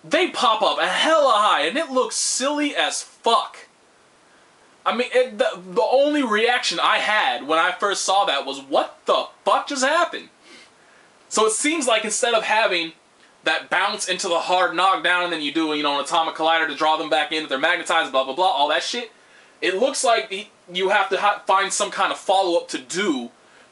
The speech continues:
during that bounce, 'cause I don't think it causes that hard knockdown anymore. So I'm assuming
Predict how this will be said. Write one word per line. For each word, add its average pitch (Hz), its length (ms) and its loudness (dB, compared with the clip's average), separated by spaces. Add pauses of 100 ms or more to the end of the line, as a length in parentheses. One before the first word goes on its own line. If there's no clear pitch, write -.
(200)
during 208 380 2
that 196 240 0
bounce, 165 320 0
'cause 139 100 -6
I 151 60 2
don't 165 160 0
think 170 120 -4
it 147 80 -8
causes 185 320 2
that 139 140 2
hard 147 260 0
knockdown 151 380 0
anymore. 120 260 -8
So 143 140 -4
I'm 143 120 -4
assuming 196 540 -2